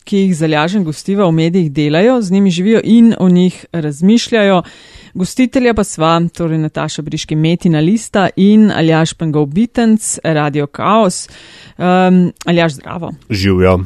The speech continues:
Speaker 1: Prvomajske sva dala čez, ne?
Speaker 2: Uh, kje je že to? <laughs>
Speaker 1: Ja, ampak res, ej, tako, meni se tako tedni, ne tedni, dnevi obračajo, da
Speaker 2: Ja.
Speaker 1: je to
Speaker 2: To je pa ta S P-jevsko zavodno samozaposlena, kaj naj ti rečem. Sama si se kriva.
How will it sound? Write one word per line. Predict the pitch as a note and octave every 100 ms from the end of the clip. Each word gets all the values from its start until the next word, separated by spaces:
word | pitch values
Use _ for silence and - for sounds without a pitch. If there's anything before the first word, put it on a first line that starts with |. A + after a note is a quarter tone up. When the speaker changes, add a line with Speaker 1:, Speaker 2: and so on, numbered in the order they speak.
| - - - - -
Speaker 1:
Prvomajske | F3+ D#3 E3+ F3 G#3 - G3
sva | - F3+
dala | E3 D#3+ F#3+
čez, | - E3 G3+ -
ne? | F3+ E3 F3+ -
Speaker 2:
Uh, | C3 -
kje | - D#3
je | D3+ C3
že | G#2+ G#2+
to? | - G2+ - -
<laughs> | - - -
Speaker 1:
Ja, | F3+ F3
ampak | - E3 D#3+
res, | F3 G3+ E3+ -
ej, | D3+ E3
tako, | - E3+ - G3 A#3
meni | F#3+ F#3 A3
se | B3+
tako | A#3+ F#3+ - B3
tedni, | - G#3 G3+ A#3
ne | - A#3+
tedni, | A3 G3+ G3+ E3
dnevi | D3 E3+ F#3+ A3 B3
obračajo, | E3 D#3+ D#3 D#3 A3+ A3 F#3+
da | E3 E3+ E3 D#3 - - - _ _ _ _ - - _ _ _ - - - -
Speaker 2:
Ja. | D#3+ F#3+
Speaker 1:
je | E3 E3
to | - F#3+ - _
Speaker 2:
To | - E3
je |
pa | D#3+ D#3+
ta | E3+ F3 C#3
S | A#2 C3+ -
P-jevsko | - D3+ D3 C#3 - - C3 A#2
zavodno | G#2 A#2+ B2 B2+ B2 A#2+ B2+ A#2
samozaposlena, | - B2+ B2 A#2+ A2+ A#2 - - A2+ G#2+ D#2+
kaj | A#2+ A2+
naj | G2+
ti | -
rečem. | F#2+ D#2 -
Sama | G#2+ G3+ B3+
si | B3+
se | F#3+ F3
kriva. | D3+ C3 G2